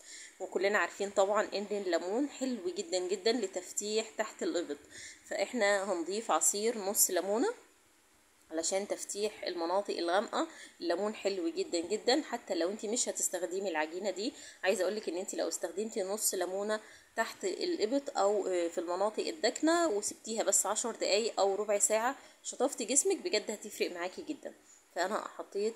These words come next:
حوالي عصير نص ليمونة على الوصفة بتاعتي، وهبتدي ان انا اجيب مكون علشان يساعد في تفتيح الجسم ويعمل كمان توحيد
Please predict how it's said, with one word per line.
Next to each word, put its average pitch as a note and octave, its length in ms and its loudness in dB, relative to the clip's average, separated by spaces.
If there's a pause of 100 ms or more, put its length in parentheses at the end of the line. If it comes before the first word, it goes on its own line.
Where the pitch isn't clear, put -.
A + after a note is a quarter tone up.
(140)
حوالي G3 560 0 (340)
عصير E3 480 0
نص F3+ 300 0
ليمونة A3 380 2
على G3+ 480 0
الوصفة F3+ 420 2
بتاعتي، C#4 460 4
وهبتدي A#3+ 680 -2
ان F#3+ 80 -2
انا G3 240 -2
اجيب G3+ 340 -6
مكون A3 560 0 (380)
علشان E3+ 480 -2
يساعد F3 500 2
في - 120 -14
تفتيح G#3+ 460 -4 (240)
الجسم F3 440 0 (460)
ويعمل G3+ 480 4
كمان A#3+ 640 4
توحيد F3+ 500 0